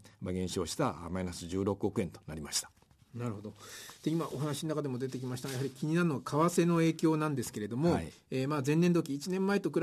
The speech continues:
Speaker 2: べてももちろんですけど、あるいは基初の想定レートと比較してもだいぶ円高が進んだというのが、
Speaker 1: はい、そうですね。はい。
Speaker 2: この期の特徴かとも思いますが、
Speaker 1: はい。
Speaker 2: 収益の影響はどうだったんでしょうか。
Speaker 1: はい。まあ、あの、今年に入ってから為替の円高傾向が進んでおりまして、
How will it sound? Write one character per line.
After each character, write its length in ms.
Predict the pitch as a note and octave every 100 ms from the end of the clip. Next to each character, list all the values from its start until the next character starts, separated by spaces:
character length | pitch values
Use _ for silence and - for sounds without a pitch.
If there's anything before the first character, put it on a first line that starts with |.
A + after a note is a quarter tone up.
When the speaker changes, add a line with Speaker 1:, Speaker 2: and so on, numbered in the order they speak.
| D#3+
Speaker 2:
べ 100 | E3
て 100 | G3+
も 160 | E3
も 120 | C3+
ち 100 | C#3
ろ 60 | C#3+
ん 40 |
で 80 | C3
す 80 | A#2+
け 80 | B2
ど、 200 | A#2+ A2+
あ 80 | C#3+
る 60 | D3
い 40 |
は 100 | B2+
基 40 |
初 160 | - E3
の 80 | C3+
想 180 | F3+ G3
定 180 | G3+
レ 120 | G#3 G#3
ー 40 |
ト 140 | G#3
と 200 | G3 G#3+
比 100 | G#3
較 260 | - F#3+ F#3
し 60 | -
て 100 | G#3+
も 180 | E3 C3+
だ 160 | D3
い 40 | D#3+
ぶ 140 | C#3
円 100 | D3
高 180 | D3+ C#3
が 120 | C3
進 60 | G#2+
ん 0 |
だ 60 | G2
と 0 |
い 0 |
う 0 |
の 0 |
が、 0 |
Speaker 1:
は 20 | D#2
い、 20 |
そ 140 | - C#3+ C3
う 0 | A#2+
で 160 | G2
す 60 | -
ね。 80 | C3
は 160 | E3+
い。 20 | B2
Speaker 2:
こ 100 | C3+
の 80 | B2+
期 120 | C3+
の 140 | A2
特 220 | - A#2
徴 120 | - A#2+
か 120 | B2
と 80 | B2
も 100 | G#2+
思 160 | A#2+
い 40 | B2
ま 100 | C3
す 100 | B2+
が、 60 |
Speaker 1:
は 60 | A2
い。 20 |
Speaker 2:
収 140 | D3+
益 180 | D#3+ D#3
の 60 | A#2+
影 100 | A#2+
響 100 | C3+
は 60 |
ど 80 | C3+
う 20 |
だ 60 | E3+
っ 40 |
た 80 | E3
ん 40 | A2
で 80 |
し 60 | G2+
ょ 20 |
う 40 | F#2
か。 120 | -
Speaker 1:
は 140 | F#2
い。 140 | D#2+ - _ - - _
ま 100 | C#3
あ、 20 | A#2+
あ 40 |
の、 340 | A#2+ A#2+ A#2+ A2+
今 80 |
年 220 | B2+ B2 C3
に 60 |
入 120 | G#2+ A2
っ 40 |
て 140 | A2+
か 120 | G#2 G#2+
ら 340 | G2+ F#2+ F#2+ -
為 40 |
替 180 | G#2 G#2+
の 100 | G#2
円 380 | G#2 G2+ A2+ G2+
高 220 | G2 G2
傾 220 | G2+ F#2 D#2+
向 40 |
が 80 | E2
進 180 | - G2
ん 60 | F#2
で 40 |
お 60 | F#2
り 80 |
ま 160 | F2+ E2
し 80 | -
て、 320 | G2 E2 -